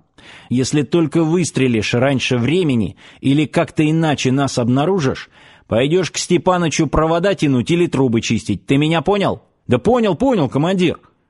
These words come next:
«Всё ясно, чего там?» Вновь поддержал брата другой. «Отправляемся»,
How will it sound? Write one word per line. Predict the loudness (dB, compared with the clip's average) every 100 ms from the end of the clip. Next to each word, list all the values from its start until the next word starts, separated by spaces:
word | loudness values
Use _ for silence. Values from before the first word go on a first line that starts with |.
| _ _ _
«Всё | -6 -2 0
ясно, | 0 0 0 -2 -4 -2
чего | 0 0 0 0
там?» | -2 -2 -8 _ -2
Вновь | 0 0 0
поддержал | -2 0 0 0 0
брата | 0 0 0 -2
другой. | 0 -2 -2 -4 -8 _ _ _ _ _ -8
«Отправляемся», | -4 -4 0 0 2 0 0 0 -2 -4 -4 -6